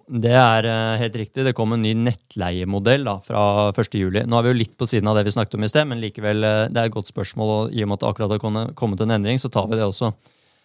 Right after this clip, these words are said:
Så den modellen da, skal gi oss et insentiv for å spre forbruket, eh, eller i dette tilfellet da, eh, tilfellet belastningen av nettet utover. Det premierer da bruk om natten, i helger og lading over tid,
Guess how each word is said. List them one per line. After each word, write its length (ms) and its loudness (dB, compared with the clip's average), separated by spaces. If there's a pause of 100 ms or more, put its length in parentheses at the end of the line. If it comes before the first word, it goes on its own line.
Så 300 0
den 160 -2
modellen 340 -2
da, 100 -4
skal 220 -6
gi 140 0
oss 140 -2
et 120 -6
insentiv 600 -2
for 120 -8
å 80 -4
spre 480 -2
forbruket, 760 -2 (360)
eh, 360 0 (520)
eller 160 -2
i 60 -2
dette 180 0
tilfellet 240 -2
da, 140 0 (100)
eh, 100 0
tilfellet 460 -2
belastningen 880 -2
av 80 2
nettet 400 0 (240)
utover. 520 -6 (460)
Det 140 0
premierer 300 0
da 120 0
bruk 280 -8
om 100 -2
natten, 580 -4
i 120 2
helger 560 0
og 180 0
lading 400 0
over 220 0
tid, 500 -2